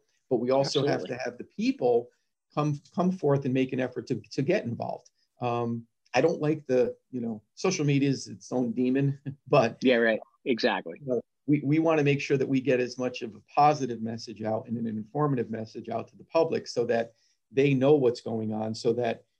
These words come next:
Speaker 1: people aren't out there making comments or suggestions or, or saying things that, number one, aren't true, and number one, can be, you know, uh, detrimental to what's going on in our town.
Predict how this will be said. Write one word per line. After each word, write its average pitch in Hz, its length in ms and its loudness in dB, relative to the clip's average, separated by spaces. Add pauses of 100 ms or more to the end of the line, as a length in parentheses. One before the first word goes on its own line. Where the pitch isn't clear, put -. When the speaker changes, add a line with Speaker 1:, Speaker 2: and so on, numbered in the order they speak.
(180)
Speaker 1:
people 160 240 0
aren't 143 200 2
out 131 180 0
there 131 140 0
making 123 280 -6
comments 120 520 -4
or 117 360 -4 (300)
suggestions 120 720 -4
or, 113 180 -2
or 113 300 -4
saying 156 380 -2
things 117 300 -6
that, 113 280 -4
number 120 180 -4
one, 117 180 -4
aren't 113 140 -8
true, 131 240 -2
and 117 80 -2
number 120 200 -4
one, 117 220 -2
can 139 180 -4
be, 135 380 -2
you 165 60 -4
know, 131 240 -4 (440)
uh, 143 280 -4 (120)
detrimental 151 520 0
to - 80 -8
what's 156 180 2
going 156 220 2
on 156 120 0
in 156 60 -2
our 156 100 -2
town. 175 340 -4